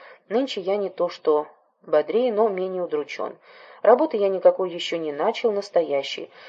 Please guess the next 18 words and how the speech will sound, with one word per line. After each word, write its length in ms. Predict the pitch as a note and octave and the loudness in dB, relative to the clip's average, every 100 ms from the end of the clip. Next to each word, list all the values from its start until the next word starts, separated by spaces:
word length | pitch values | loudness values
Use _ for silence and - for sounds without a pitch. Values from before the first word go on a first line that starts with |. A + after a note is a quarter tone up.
| - | -12
Написал 420 | G3+ G3+ A#3+ D#4 C#4 | -6 -4 4 8 8
рассказ 540 | A#3 - F3 E3+ - | 6 4 6 6 2
в 80 | E3+ | -6
детский 340 | F3 E3+ - | -4 -4 -6
журнал 480 | D3+ D3 F3+ B3 B3 - | -6 -2 4 4 2 -2
«Детский 360 | G#3 G#3+ - | -2 -2 -4
отдых», 380 | D#3 C#3+ D3+ - - - - | -4 -2 -4 -10 -12 -20 -8
и 80 | A3+ | -4
то 120 | D4+ | -2
нехорошо 500 | D4 B3 F#3 F#3 A#3+ | 0 4 6 6 4
и 120 | A3 | 0
с 100 | G3+ | -2
ужасным 480 | F#3 G3 G3 - F3 | 0 6 6 4 -4
насилием 500 | D#3+ - G3+ G#3 F#3+ | -4 -4 -4 -2 -2
над 160 | E3+ E3 | -4 2
собой. 360 | F3 E3 C3+ | 4 4 2
Примечание 580 | - D#3 D#3 - F3+ E3+ | -8 -8 -6 -2 -2 -2
второе. 460 | D#3+ E3 C#3 B2+ | -2 -2 0 -2